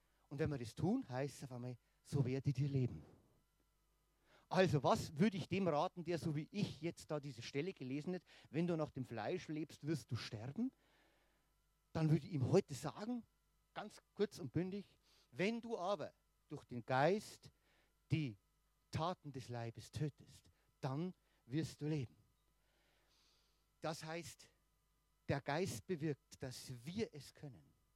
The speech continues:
Nicht der Geist erledigt das für uns und wir sehen zu, sondern wir tun es. Wir sind Nachahmer, wir sind Ebenbild, habe ich mir hergeschrieben.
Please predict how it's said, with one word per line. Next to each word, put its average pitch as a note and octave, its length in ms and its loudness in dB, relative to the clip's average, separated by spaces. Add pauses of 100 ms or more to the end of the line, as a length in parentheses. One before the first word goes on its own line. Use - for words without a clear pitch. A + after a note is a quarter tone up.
(380)
Nicht G3+ 300 4
der F3+ 60 4
Geist G#3 500 8
erledigt F3 440 6
das D3 220 0
für D3 160 0
uns A3+ 260 4
und D#3 140 2
wir D#3+ 160 2
sehen B2 260 2
zu, G3 400 0 (340)
sondern B2 480 -2
wir B3 280 0
tun C4+ 260 4
es. - 340 -12 (960)
Wir F#3 160 4
sind C3+ 240 0
Nachahmer, E3 800 0
wir C#3 140 -2
sind B2 280 -2
Ebenbild, F3 600 2
habe C3+ 100 -4
ich C3+ 60 0
mir C3 80 2
hergeschrieben. A#2+ 460 -4